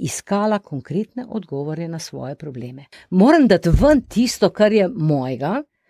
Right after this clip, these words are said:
zato da se ima kam usesti. Oziroma s svojim življenjem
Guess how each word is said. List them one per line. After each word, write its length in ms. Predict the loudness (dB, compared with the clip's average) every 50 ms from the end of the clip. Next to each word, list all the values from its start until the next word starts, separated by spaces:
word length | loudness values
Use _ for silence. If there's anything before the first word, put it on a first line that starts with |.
| _ _ _
zato 260 | -10 -8 -6 -4 -4
da 120 | -4 -4
se 120 | -4 -4 -4
ima 100 | -6 -6
kam 220 | -6 -6 -6 -6
usesti. 440 | -8 -8 -10 -12 -12 -12 -18 _ _ _ _ _ _ _
Oziroma 420 | _ -4 0 0 0 2 2 0 -2
s 140 | -2 -6 -6
svojim 380 | -2 0 0 2 4 2 2
življenjem 580 | 2 2 0 0 0 -2 -2 -2 -2 -2 -4